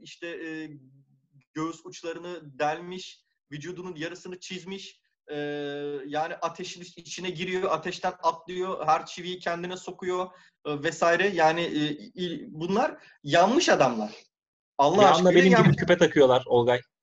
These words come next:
Speaker 1: Tabii, tabii. <laughs> Kimse şunu da anlamasın. Bu adamlar Allah'a ulaşmanın farklı farklı yönleri vardır. Hani bunu da illa yani çok tertemiz elbiselerimizi giyelim, günde beş vakit namazımızı kılalım. Yani onlarda o yok ama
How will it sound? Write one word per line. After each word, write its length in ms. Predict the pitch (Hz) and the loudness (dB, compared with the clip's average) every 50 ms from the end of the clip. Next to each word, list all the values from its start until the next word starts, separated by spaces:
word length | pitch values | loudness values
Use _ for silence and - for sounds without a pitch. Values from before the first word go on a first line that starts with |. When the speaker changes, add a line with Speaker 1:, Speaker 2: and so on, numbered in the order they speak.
| - 208 220 _ _ _ _ _ | -18 -18 -18 _ _ _ _ _
Speaker 1:
Tabii, 160 | - 202 226 214 | 2 2 2 2
tabii. 240 | 254 233 240 240 - - 480 508 554 508 233 | 0 2 2 2 2 4 2 2 4 4 2
<laughs> 320 | - 262 262 339 359 - - | 0 0 -4 -4 -6 -6 -4
Kimse 280 | - 208 190 - 254 233 | -2 -2 -2 0 0 0
şunu 220 | - 262 240 254 | 0 -2 0 0
da 100 | - - | 2 4
anlamasın. 640 | 202 202 214 269 285 285 - - 185 143 123 123 | 4 4 4 4 2 0 0 -2 -4 -4 -4 0
Bu 100 | 131 151 | 2 4
adamlar 480 | 156 170 170 208 240 294 349 262 - - - _ _ _ _ _ _ _ | 4 4 4 2 2 2 0 0 -2 -4 -12 _ _ _ _ _ _ _
Allah'a 460 | - 131 135 147 151 156 170 220 240 - | -2 0 0 0 0 2 2 2 2 2
ulaşmanın 520 | 180 165 156 156 156 - 170 190 233 269 | 4 4 4 4 4 0 -4 -4 -4 -4
farklı 380 | 277 - - 151 147 - - 226 | -2 2 2 2 2 2 -6 0
farklı 380 | - 175 175 170 170 - 226 | 2 2 2 2 0 -4 -4
yönleri 400 | 190 143 127 127 127 131 156 190 185 | -2 -2 -2 -2 -2 -2 -2 0 0
vardır. 340 | 156 131 113 110 117 110 - _ | 0 -2 -2 -6 -10 -12 -10 _
Hani 200 | 131 131 117 113 | -10 -8 -6 -6
bunu 180 | 131 143 139 | -4 -2 0
da 220 | 143 147 139 - - | 0 0 0 0 -2
illa 440 | 143 143 143 143 147 143 143 143 143 - - _ _ _ _ | -2 -2 0 2 4 4 4 2 0 -8 -20 _ _ _ _
yani 420 | 135 139 143 143 143 143 - - - | -2 0 0 0 0 -4 -4 -8 -4
çok 300 | - 160 160 - - - _ _ | -4 -4 -4 -4 -16 -20 _ _
tertemiz 520 | - 151 147 143 151 156 143 143 135 135 | 2 2 2 2 -2 -4 -6 -6 -6 -6
elbiselerimizi 840 | - 170 156 147 147 _ 143 139 - 151 143 135 139 139 135 123 131 127 | -4 -4 -4 -4 -6 _ -12 -10 -8 -6 -6 -4 -6 -6 -8 -10 -12 -8
giyelim, 360 | 123 135 127 131 175 185 160 | -4 -4 -4 -4 -4 -6 -6
günde 260 | 151 143 143 135 123 | -4 -4 -4 0 2
beş 320 | 143 143 143 139 139 - | 2 2 2 0 -2 -6
vakit 240 | 143 - - - _ | -10 -10 -10 -12 _
namazımızı 460 | 151 139 139 131 123 127 131 127 127 | -6 -6 -4 -6 -6 -8 -12 -14 -16
kılalım. 340 | - - 147 147 151 156 156 | -8 -6 -4 -4 -4 -6 -4
Yani 160 | 160 156 147 - | -2 -2 0 0
onlarda 420 | 190 196 185 165 147 143 147 262 247 | 0 0 2 2 0 0 0 -4 -4
o 140 | 247 254 | -2 0
yok 200 | 208 - - - | 0 0 2 0
ama 280 | 180 190 180 185 - - | 0 2 2 0 0 -2